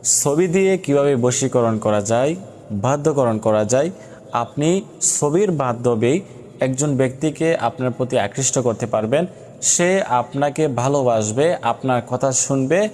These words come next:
আপনার কথা মতো চলবে। আপনি যেভাবে তাকে বলবেন সেভাবেই চলবে ইনশাআল্লাহ। শুধুমাত্র আপনাদেরকে এই আমলটি খুবই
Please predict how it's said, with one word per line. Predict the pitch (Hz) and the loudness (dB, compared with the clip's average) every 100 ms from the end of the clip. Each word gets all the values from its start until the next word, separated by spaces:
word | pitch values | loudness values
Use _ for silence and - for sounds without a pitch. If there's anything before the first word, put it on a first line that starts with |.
| - - - - | -8 -20 -10 -4
আপনার | 135 - 160 156 | -4 -2 -2 0
কথা | - 139 165 | -2 0 2
মতো | 156 135 123 | 2 2 0
চলবে। | 113 120 120 156 180 | 2 2 2 2 2
আপনি | 117 117 135 156 | 0 -2 -2 0
যেভাবে | 147 117 127 147 160 | 0 2 2 2 2
তাকে | 151 131 139 | 0 0 0
বলবেন | 127 123 123 156 160 | 2 2 2 0 0
সেভাবেই | - 156 151 139 117 | -2 0 2 2 0
চলবে | 117 110 98 127 147 - - - | 2 2 2 0 -2 -10 -10 -2
ইনশাআল্লাহ। | 165 - 175 165 110 101 98 90 - - - - | 0 2 2 2 2 2 0 0 -8 -20 -20 -10
শুধুমাত্র | - 175 180 180 135 135 147 156 | -2 0 2 2 0 0 0 2
আপনাদেরকে | 120 - 139 143 139 165 | 0 -2 0 0 0 0
এই | 165 107 | 2 2
আমলটি | 98 117 127 123 160 196 214 - - - - | 2 2 0 2 2 2 -2 -8 -18 -20 -2
খুবই | 147 156 180 | 0 2 0